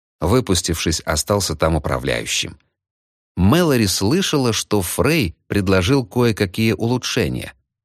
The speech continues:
Расширенное меню, живая музыка по вечерам. Мэлори им гордится. Он уехал из родного Балтимора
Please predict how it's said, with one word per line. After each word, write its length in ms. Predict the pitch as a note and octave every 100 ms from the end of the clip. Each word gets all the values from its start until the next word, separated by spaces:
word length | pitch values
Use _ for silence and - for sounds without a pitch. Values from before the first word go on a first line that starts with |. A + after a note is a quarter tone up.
| _
Расширенное 760 | D#2+ F2+ - F#3 A#2+ D#2 D2+ D2
меню, 420 | C#2+ C#2 A#2 D#3 _
живая 400 | E2 F2+ F2 D#2+
музыка 480 | C#2 D#2 C3 A#2+ -
по 100 | G2+
вечерам. 540 | F2+ F2 F2+ F2+ F2 D#2+ _ _ _ _ _ _ _
Мэлори 540 | D#2+ F#2+ D#3+ D3 D3 C#3
им 300 | F2 F#2+ G2+
гордится. 800 | E2+ E2 C2 C2+ B1+ - - - _ _ _
Он 180 | D2 F2+
уехал 420 | F2+ F#2+ F2+ F2
из 200 | - F2+
родного 440 | E2 D#2+ F#2 F2 D#2+
Балтимора 640 | D2+ A2 G#2+ E2 D2 C#2